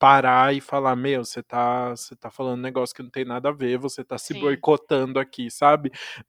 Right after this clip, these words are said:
Speaker 1: E eu acho engraçado porque são vozes bem diferentes, eu acho que a,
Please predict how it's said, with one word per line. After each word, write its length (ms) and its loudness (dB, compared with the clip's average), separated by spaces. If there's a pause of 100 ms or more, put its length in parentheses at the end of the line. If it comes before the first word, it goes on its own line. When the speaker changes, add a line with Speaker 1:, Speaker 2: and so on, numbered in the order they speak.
(160)
Speaker 1:
E 440 2
eu 220 4
acho 220 0
engraçado 600 0
porque 680 -4
são 320 -8
vozes 480 2
bem 320 -4
diferentes, 680 -4
eu 160 0
acho 160 0
que 120 -2
a, 420 2